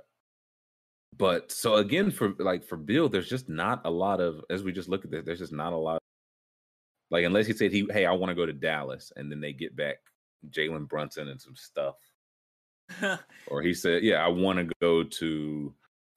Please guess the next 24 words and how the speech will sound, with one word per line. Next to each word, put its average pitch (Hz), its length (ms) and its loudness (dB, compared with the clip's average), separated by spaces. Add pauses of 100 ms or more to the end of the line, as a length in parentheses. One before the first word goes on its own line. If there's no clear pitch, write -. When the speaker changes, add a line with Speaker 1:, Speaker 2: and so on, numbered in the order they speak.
Speaker 1:
Clippers," 120 480 2
is 69 140 -4
interesting. 67 680 -10 (240)
If - 60 -14
he's 113 160 2
like, 80 160 2
"I 73 60 -2
wanna 90 220 2
go 73 420 -2
to - 160 -10
the 69 120 -10
Clippers 73 640 -6 (120)
and 62 600 -10 (560)
Kawhi 73 380 0
and 67 100 -8
Paul 76 200 0
George 73 280 -4
would 76 100 -4
be 71 120 -4
healthy, 71 340 -4
like, 67 200 -6
figure 71 320 -4
it 67 80 -2
out." 73 240 -4